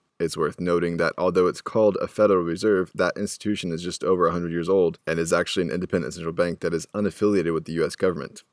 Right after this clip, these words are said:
About the new project, Giancarlo said, "A digital dollar would help future-proof the greenback and allow individuals and global enterprises to make payments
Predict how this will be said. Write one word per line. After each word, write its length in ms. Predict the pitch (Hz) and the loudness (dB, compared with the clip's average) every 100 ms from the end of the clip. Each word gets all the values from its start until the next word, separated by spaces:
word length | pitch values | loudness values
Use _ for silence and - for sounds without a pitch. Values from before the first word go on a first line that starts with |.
| - | -8
About 220 | 87 85 82 | 0 0 2
the 60 | |
new 140 | 87 80 | -2 -2
project, 480 | 92 87 85 - - | -2 0 0 -4 -8
Giancarlo 560 | 95 90 - 90 90 | -4 -4 0 2 2
said, 280 | - 92 85 _ _ _ | 2 0 0 _ _ _
"A 80 | 92 | -4
digital 320 | 87 98 95 | 0 0 0
dollar 400 | 90 98 95 92 | 0 2 4 4
would 160 | 87 90 | 2 0
help 240 | 101 - _ - | 0 0 _ -8
future-proof 720 | - 110 98 - 92 - _ - | -4 -2 -2 0 -2 -2 _ -6
the 160 | 82 | -4
greenback 520 | 90 101 87 85 82 - | 0 2 4 2 -2 -6
and 140 | 90 | -2
allow 280 | 85 90 - | 0 2 4
individuals 640 | - 110 98 87 90 87 - | 2 2 2 2 2 2 -2
and 240 | - 87 | -6 -6
global 280 | 82 104 92 | 0 2 4
enterprises 500 | 87 92 82 82 85 | 2 2 2 0 -4
to 100 | - | -4
make 220 | 87 80 | -2 -2
payments 380 | - 113 98 - | -2 0 0 -4